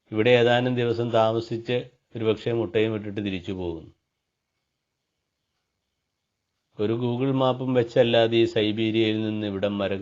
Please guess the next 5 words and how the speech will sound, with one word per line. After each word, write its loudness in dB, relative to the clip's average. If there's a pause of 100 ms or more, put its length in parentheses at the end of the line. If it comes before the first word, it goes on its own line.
വന്നത് -8
കൃത്യമായിട്ട് 0
വരുന്നു. -2 (1000)
ആ -4
പക്ഷികൾ 0